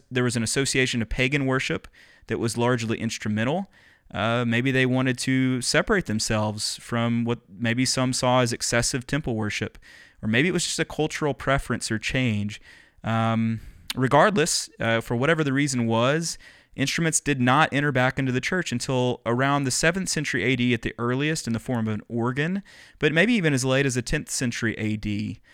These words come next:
Um, and, and further, as I said earlier, when singing is mentioned in the New Testament, it's mentioned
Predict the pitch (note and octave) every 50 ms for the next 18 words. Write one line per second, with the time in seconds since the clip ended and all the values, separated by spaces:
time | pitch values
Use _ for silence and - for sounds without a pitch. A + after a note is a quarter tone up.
0 | - _ _ _ _ - - A2 A#2 A#2+ A#2 A#2 A#2 A#2 A#2 A2+ - - A#2 B2
1 | - - - C3+ - - F3 F3 F#3 F3 E3 D#3+ D#3 D#3+ C#3+ - - - - -
2 | B2+ B2+ B2+ A#2+ - - C3 B2 D3 D#3+ C#3+ A#2+ A2+ A2+ A2+ A#2 A#2+ - - A2+
3 | A#2 B2 C3 B2+ - - _ _ _ - - - - F#3 G3+ G3 F#3 E3+ D#3 C3
4 | C#3+ D3+ C#3+ - C#3+ C3+ A#2+ A#2 A#2+ A#2 A#2+ A#2 - B2+ A#2+ A#2 - - A2+ A2
5 | A2+ - D3 D3 C3 - C#3 B2 A#2 A2